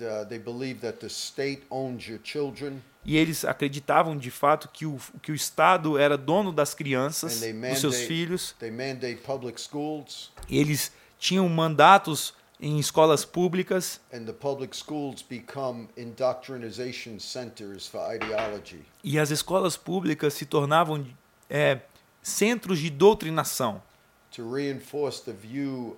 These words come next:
Speaker 1: of the messianic state
Speaker 2: Para reforçar essa visão de um Estado messiânico
Speaker 1: that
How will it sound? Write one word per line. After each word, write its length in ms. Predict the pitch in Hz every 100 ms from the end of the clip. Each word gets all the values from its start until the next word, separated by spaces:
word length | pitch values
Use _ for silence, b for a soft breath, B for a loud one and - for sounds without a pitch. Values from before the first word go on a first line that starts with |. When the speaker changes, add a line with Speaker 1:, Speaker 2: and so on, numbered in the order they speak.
| -
Speaker 1:
of 220 | 107 95
the 240 | 107 104 101
messianic 680 | 113 120 - 120 110 107 -
state 460 | - - 127 101 - _ _ _ -
Speaker 2:
Para 280 | 156 180 175
reforçar 1160 | 165 233 233 - 196 151 - 185 202 151 147 - b b b
essa 360 | - 175 - 175
visão 840 | 160 135 214 180 143 202 233 180
de 120 | 147
um 100 | 175
Estado 580 | 185 160 - 214 - 180
messiânico 600 | 165 147 - 123 104 95
Speaker 1:
that 180 | 113 107